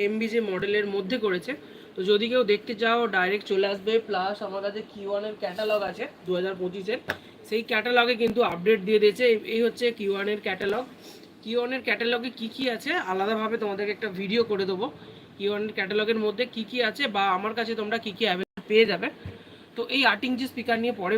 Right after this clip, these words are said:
বলছি। তো কিউ ওয়ান এর কিছু প্রোডাক্ট কিন্তু আমি অর্ডার দিয়েছি, সেইগুলো তোমাদেরকে বলবো। প্লাস যদি কেউ কিউ ওয়ান এর মাল আরও ভাবে, আরও নিতে চাও, তো অর্ডার তো আমাকে দিতে হবে কোম্পানিকে। তো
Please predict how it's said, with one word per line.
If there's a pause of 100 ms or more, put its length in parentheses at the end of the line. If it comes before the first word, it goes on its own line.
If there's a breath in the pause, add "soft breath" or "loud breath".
বলছি। (300)
তো (100)
কিউ
ওয়ান
এর
কিছু (100)
প্রোডাক্ট
কিন্তু
আমি (100)
অর্ডার
দিয়েছি, (480 loud breath)
সেইগুলো (100)
তোমাদেরকে (120)
বলবো। (200)
প্লাস (760 loud breath)
যদি (160)
কেউ (200)
কিউ
ওয়ান
এর (100)
মাল (200)
আরও (160)
ভাবে, (180)
আরও (100)
নিতে
চাও,
তো
অর্ডার
তো
আমাকে
দিতে
হবে (120)
কোম্পানিকে। (500 loud breath)
তো